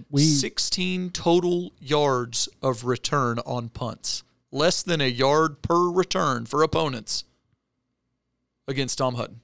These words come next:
Speaker 2: That's where his value is.
Speaker 1: Oh,
Speaker 2: Everybody
Speaker 1: spectacular.
Speaker 2: Now, am,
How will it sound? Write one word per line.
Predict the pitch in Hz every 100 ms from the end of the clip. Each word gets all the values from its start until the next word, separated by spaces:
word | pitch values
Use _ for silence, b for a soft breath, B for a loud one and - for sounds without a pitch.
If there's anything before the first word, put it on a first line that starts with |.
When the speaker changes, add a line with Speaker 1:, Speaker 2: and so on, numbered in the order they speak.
| _ _
Speaker 2:
That's | - 156 190 196
where | 190 180
his | 180 185 160
value | 180 185 185 135
is. | 113 120
Speaker 1:
Oh, | 170
Speaker 2:
Everybody | 165 165
Speaker 1:
spectacular. | 160 151 190 254 - -
Speaker 2:
Now, | 160 131 107 b b b _ _
am, | 156 139